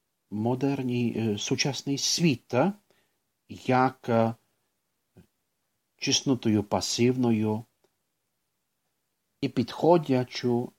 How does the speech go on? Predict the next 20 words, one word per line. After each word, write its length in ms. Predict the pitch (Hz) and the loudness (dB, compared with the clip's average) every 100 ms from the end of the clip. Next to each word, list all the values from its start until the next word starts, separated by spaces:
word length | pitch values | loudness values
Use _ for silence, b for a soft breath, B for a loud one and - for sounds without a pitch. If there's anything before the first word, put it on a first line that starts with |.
| - | -18
для 460 | 101 117 113 123 - | -2 2 4 2 -2
сучасної 680 | - 117 - 101 - 104 101 | -10 -8 -2 -2 -4 -6 -6
людини. 460 | 107 87 71 - _ _ _ _ _ _ _ _ _ _ _ _ _ _ _ | -6 -6 -8 -10 _ _ _ _ _ _ _ _ _ _ _ _ _ _ _
Папа 360 | 180 220 127 | -2 4 6
Лев 200 | 123 196 | 8 6
тринадцятий 720 | 208 131 110 110 117 175 175 143 | 6 4 6 4 2 0 0 0
відкидує 680 | 127 - 175 170 143 127 | 0 -2 -2 2 4 4
цю 280 | 120 - 180 | 4 2 2
герезу 720 | 139 98 92 92 87 101 160 - | 4 4 2 0 0 0 -2 -2
і 60 | 123 | -4
показує, 760 | - 127 95 87 90 135 180 | -2 -2 2 2 2 2 2
що 200 | 190 123 | 2 -2
покора 680 | - 180 - 107 98 123 202 b b b b - | 0 0 2 0 4 2 0 b b b b -2
є 160 | 135 | 2
сьогодні 760 | 175 - 143 143 143 120 110 110 _ _ | 2 2 2 2 2 2 2 0 _ _
дійсно 400 | - 190 - 120 | -4 -2 0 0
так, 500 | 104 - 147 190 - | -2 2 2 2 -2
як 360 | - 110 113 104 | -6 2 2 2
була 380 | 107 139 139 135 | 2 4 4 2
і 280 | 117 113 107 | 0 -2 -2